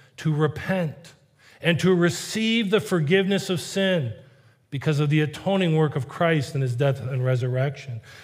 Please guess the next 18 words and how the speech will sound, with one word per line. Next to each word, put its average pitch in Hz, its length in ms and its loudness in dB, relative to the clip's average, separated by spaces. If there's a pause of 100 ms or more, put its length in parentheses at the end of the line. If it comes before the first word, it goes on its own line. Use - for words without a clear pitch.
(320)
Jesus' 196 600 2
death 143 440 2
upon 170 540 -2
the 208 80 -4
cross 135 540 0
was 147 260 -2
for 175 680 -2 (360)
our 151 580 2 (220)
forgiveness. 147 1160 -2 (720)
His 208 300 0
blood 190 600 0 (200)
washes 185 800 4
away 185 560 4
the 170 120 4
sin 202 480 0
of 160 140 4
our 185 240 6
disobedience. 165 1400 -2